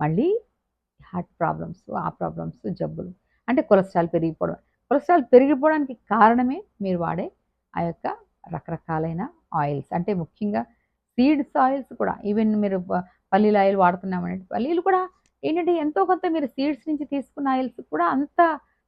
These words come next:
నాకు పెద్దగా మనం చెప్పడానికి ఏమీ లేదు. But ఓకే, somewhat నువ్వుల నూనె అలాంటివే కొంచెం పర్వాలేదు. But నేను ఎక్కువ రిఫర్ చేసేది ఏంటంటే ఘీ, నెక్స్ట్ అంటే అది కూడా జంతువుల నుంచి వచ్చేది, నెక్స్ట్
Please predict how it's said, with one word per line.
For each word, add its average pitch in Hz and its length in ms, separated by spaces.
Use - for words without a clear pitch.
నాకు 190 440
పెద్దగా 233 520
మనం 277 220
చెప్పడానికి 208 600
ఏమీ 196 200
లేదు. 165 280
But 349 100
ఓకే, - 420
somewhat 208 380
నువ్వుల 196 240
నూనె 196 240
అలాంటివే 254 380
కొంచెం - 300
పర్వాలేదు. - 260
But 220 520
నేను 294 280
ఎక్కువ 294 300
రిఫర్ 226 400
చేసేది 190 240
ఏంటంటే 170 520
ఘీ, 214 360
నెక్స్ట్ 180 240
అంటే 208 140
అది 226 240
కూడా 349 180
జంతువుల 240 360
నుంచి 208 140
వచ్చేది, 196 280
నెక్స్ట్ 226 440